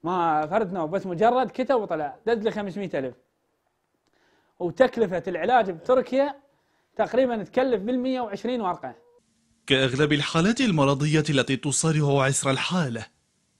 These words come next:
Speaker 2: المناشدات آخر الكي.
Speaker 1: والله العظيم ما عندي. وظليت وهاي شوف، لا جار بعد ما أقدر عليه. ظليت وهاي، ظليت تقريبا سنة أعالجه. رحت لمدينة الطب،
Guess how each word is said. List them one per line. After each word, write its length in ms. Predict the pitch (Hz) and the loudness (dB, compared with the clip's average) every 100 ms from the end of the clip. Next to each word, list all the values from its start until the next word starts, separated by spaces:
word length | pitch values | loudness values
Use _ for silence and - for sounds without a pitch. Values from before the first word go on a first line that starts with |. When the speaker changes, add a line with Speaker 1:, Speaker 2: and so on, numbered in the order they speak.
| _ _ - | _ _ 0
Speaker 2:
المناشدات 1000 | 226 196 185 170 160 165 143 147 139 - | 2 4 6 4 4 0 2 2 2 -2
آخر 580 | 135 143 123 117 135 147 | -4 -2 -2 -2 -4 -4
الكي. 380 | 170 - 107 104 - - _ _ _ _ _ _ _ _ _ _ _ _ _ - - | -4 -6 -8 -10 -14 -14 _ _ _ _ _ _ _ _ _ _ _ _ _ -16 -8
Speaker 1:
والله 320 | 190 220 208 | -2 2 2
العظيم 380 | 208 180 226 220 | 2 0 0 -2
ما 120 | 190 | -2
عندي. 400 | 156 151 143 135 - _ _ _ _ _ - | -4 -4 -6 -8 -14 _ _ _ _ _ -6
وظليت 440 | 196 220 240 233 226 | 2 4 6 6 6
وهاي 200 | 220 208 | 4 4
شوف، 240 | 214 170 | 0 -2
لا 340 | 165 185 202 | -8 -2 0
جار 240 | 190 226 220 | 2 2 0
بعد 200 | 175 175 | -2 -4
ما 140 | 175 | -4
أقدر 160 | 170 151 | -4 -4
عليه. 280 | 143 135 123 _ _ _ _ _ _ _ _ 165 | -6 -6 -10 _ _ _ _ _ _ _ _ -2
ظليت 460 | 196 220 247 220 | 2 6 4 4
وهاي، 320 | 208 190 147 160 | 4 4 4 -4
ظليت 400 | 208 185 226 202 _ _ | -4 -2 -2 -4 _ _
تقريبا 400 | 151 160 233 226 | -6 -2 0 -2
سنة 260 | - 247 226 | -2 2 4
أعالجه. 480 | 180 170 147 131 - - | 4 2 0 -4 -6 -6
رحت 240 | 190 196 | -4 0
لمدينة 340 | 208 233 240 208 | 2 2 -2 -2
الطب، 340 | 226 233 240 | -4 -2 -4